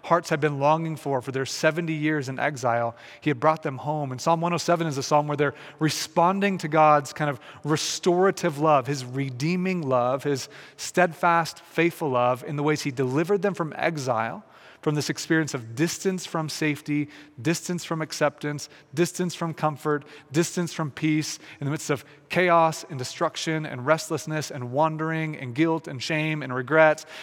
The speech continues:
and feeling rejected. He had actually brought them back home. And so they're singing a song about his redeeming love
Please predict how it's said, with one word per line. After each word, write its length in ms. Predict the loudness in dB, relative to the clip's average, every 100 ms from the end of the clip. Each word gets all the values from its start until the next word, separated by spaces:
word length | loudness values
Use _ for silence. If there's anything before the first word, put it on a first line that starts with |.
| -10
and 140 | -6 0
feeling 240 | 0 2
rejected. 680 | 0 4 4 4 2 2 0 -10 0
He 80 | 2
had 100 | 2
actually 200 | -2 -4
brought 340 | 0 0 0
them 180 | -8 -2
back 480 | 2 0 -2 -16 -20 _ _ _ _ _
home. 360 | -8 -6 -6 -10 -20 _ _ _ _ _ _ _ _ -10
And 140 | -6
so 80 | -2
they're 140 | -2 -2
singing 520 | -4 -2 -2 -2 -2
a 60 |
song 380 | -4 0 0 0
about 180 | -2 -2
his 280 | -4 -8 -14 -20 -20 _ _ -8
redeeming 600 | -6 -4 -2 -2 -4 -2
love 440 | -2 -2 -12 -20